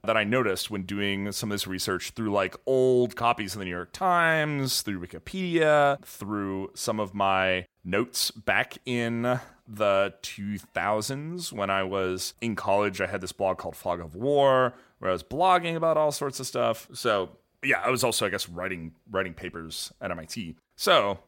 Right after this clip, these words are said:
four interesting ones come to mind. So one, gay marriage, right? This is the obvious one. In two thousand six, I remember Massachusetts was the only state in the union where gay marriage was legal, and it was under threat,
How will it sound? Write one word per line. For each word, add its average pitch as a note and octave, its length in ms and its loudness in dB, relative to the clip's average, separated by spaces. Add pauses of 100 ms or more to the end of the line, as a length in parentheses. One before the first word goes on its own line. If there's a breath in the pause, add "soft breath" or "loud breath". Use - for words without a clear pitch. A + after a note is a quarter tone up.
(160)
four G3+ 600 4
interesting C#3+ 320 -4
ones A#2+ 180 -2
come A2 140 -4
to F#2+ 40 -2
mind. D2+ 260 -4 (100)
So C3+ 300 4
one, G3+ 560 4 (100)
gay D#3+ 180 2
marriage, G#3 720 4 (160 loud breath)
right? B2 260 6
This C#3 140 -2
is C#3+ 60 -4
the D#3+ 100 6
obvious D#3 420 6
one. D2+ 280 -10 (300)
In C3 140 -4
two E3 160 -10
thousand E3 420 2
six, - 880 0 (200)
I A#2+ 80 2
remember A#2 260 0
Massachusetts C#3+ 720 -2
was G#2+ 220 -4
the G#2 280 -6
only D#3 680 -2 (260)
state - 500 -2 (140)
in D3+ 240 0
the C#3 80 2
union A2+ 560 -2 (120)
where G#2+ 160 -2
gay G#2+ 200 0
marriage G2+ 320 -2
was D#2+ 180 -10
legal, E3+ 480 0
and G2+ 380 0
it A2 100 -2
was G#2 160 -6
under G#2+ 240 -4
threat, G#2+ 320 0